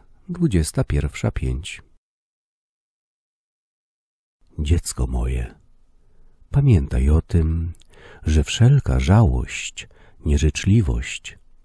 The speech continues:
niecierpliwe i ostre odnoszenie się do bliźnich – pochodzi od złego ducha. Wszelkie rozdrażnienie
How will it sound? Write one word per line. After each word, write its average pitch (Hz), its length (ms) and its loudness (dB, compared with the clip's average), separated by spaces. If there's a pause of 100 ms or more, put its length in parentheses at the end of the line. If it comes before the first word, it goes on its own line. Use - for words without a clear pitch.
(300)
niecierpliwe 87 680 2
i 82 100 4
ostre 92 320 0
odnoszenie 73 560 0
się 98 260 0
do 67 140 -2
bliźnich – 71 720 -4 (720)
pochodzi 71 880 0 (180)
od 135 180 -4
złego 62 320 -2
ducha. 69 520 -4 (1400)
Wszelkie 82 440 2
rozdrażnienie 90 1000 4